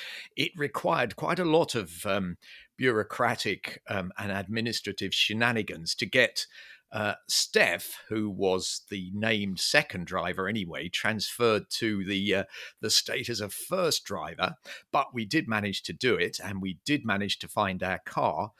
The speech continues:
Um, but, um, what we'd forgotten was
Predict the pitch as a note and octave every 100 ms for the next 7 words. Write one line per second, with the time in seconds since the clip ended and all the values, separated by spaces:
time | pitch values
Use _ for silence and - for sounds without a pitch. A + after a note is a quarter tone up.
0 | - _ B2+ C3 C#3 - _ _ _ _
1 | _ _ _ - - - - - F3 -
2 | - - - - B2+ A#2+ B2+ - - D3+
3 | - C#3 - C3+ C3+ F3 A2+ G2+ G#2+ A2
4 | A2+ -